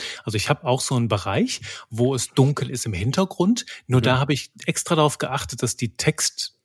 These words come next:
Speaker 1: dass die Texte dosiert sind, also kleine Happen, wo das Auge jetzt vielleicht mal zwanzig Sekunden drüber hüpft und dann wieder auf die weiße oder die graue Fläche darf, um sich auszuruhen. Also ich glaub, das funktioniert.
Speaker 2: Ja, auf jeden Fall. Also man kann das einsetzen.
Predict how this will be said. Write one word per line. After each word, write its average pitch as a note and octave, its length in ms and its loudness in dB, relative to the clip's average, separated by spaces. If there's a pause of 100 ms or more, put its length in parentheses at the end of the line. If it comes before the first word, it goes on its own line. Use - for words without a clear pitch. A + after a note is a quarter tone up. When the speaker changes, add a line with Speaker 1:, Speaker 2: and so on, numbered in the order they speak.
Speaker 1:
dass A2+ 140 2
die C3 120 -2
Texte C3 300 0
dosiert A#2 440 4
sind, G3 260 4
also A#2 180 2
kleine C3 520 0
Happen, F#3+ 300 4 (260)
wo - 80 6
das B2+ 160 2
Auge C3+ 320 4
jetzt B2+ 120 0
vielleicht A2+ 380 -2
mal B2 160 0
zwanzig A#2+ 320 -2
Sekunden A#2+ 400 0
drüber D3 320 4
hüpft - 220 0
und A#2+ 180 -8
dann A2 220 0
wieder C3 260 2 (220)
auf - 120 -8
die A#2 140 0
weiße C3 380 2
oder A#2+ 140 -4
die G#2+ 100 -2
graue A2 340 4
Fläche B2 340 0
darf, G#2 320 -2
um A2+ 200 -6
sich G#2+ 200 -4
auszuruhen. G#2+ 680 -2 (260)
Also - 140 -8
ich - 20 -10
glaub, - 160 -2
das C3 140 -2
funktioniert. F#2 680 -4 (520)
Speaker 2:
Ja, G2 260 4 (140)
auf - 200 2
jeden A2+ 200 6
Fall. F#2+ 240 4
Also G#2+ 180 4
man B2 180 4
kann D#3 280 0
das D3+ 180 6
einsetzen. A#2+ 680 2